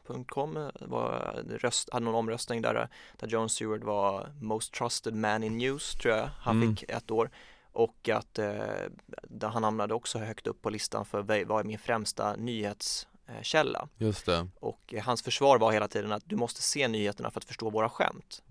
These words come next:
Speaker 2: Mm.
Speaker 1: Och du är lite inne på samma sak här.
Speaker 2: Ja,
Speaker 1: Eh,
Speaker 2: okej.
Speaker 1: tycker jag, eller någonstans. Kommer du,
Speaker 2: Mm.
Speaker 1: tror, ser du en framtid, eh, om man ser att, eh, medie-, hela mediesituationen i Sverige förändras? Eh, att f-, Lilla Drevet kommer vara en sån här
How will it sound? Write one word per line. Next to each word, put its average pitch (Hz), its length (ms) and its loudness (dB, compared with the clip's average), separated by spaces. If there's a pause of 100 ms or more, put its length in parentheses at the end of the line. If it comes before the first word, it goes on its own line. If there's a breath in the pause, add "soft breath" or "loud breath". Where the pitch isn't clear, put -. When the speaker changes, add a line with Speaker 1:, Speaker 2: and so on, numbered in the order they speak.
Speaker 2:
Mm. 107 340 0 (180)
Speaker 1:
Och 120 280 -6
du 123 100 0
är 127 40 0
lite 131 180 0
inne 127 180 2
på 127 100 -8
samma 123 240 4
sak 127 280 2
här. - 240 -2 (720)
Speaker 2:
Ja, 120 260 8
Speaker 1:
Eh, 131 160 6
Speaker 2:
okej. 90 300 0 (280)
Speaker 1:
tycker 113 200 0
jag, - 160 4
eller 117 120 4
någonstans. 110 400 0 (140)
Kommer 113 200 0
du, 123 140 4
Speaker 2:
Mm. 117 120 0
Speaker 1:
tror, 120 200 0
ser 117 160 2
du 127 180 4
en 113 80 4
framtid, 107 460 0 (160)
eh, - 500 -6
om 107 180 -4
man 104 120 -4
ser - 220 0
att, - 240 -8
eh, 50 320 -8 (200)
medie-, 110 480 -6 (180)
hela 113 180 -6
mediesituationen 117 880 -2
i 107 40 0
Sverige - 280 0
förändras? - 760 -4
Eh, 123 340 -6 (540 loud breath)
att - 300 -6
f-, - 200 -14
Lilla 113 260 4
Drevet 117 600 4
kommer 110 240 -2
vara 104 140 4
en 104 60 -2
sån - 140 -4
här 92 180 0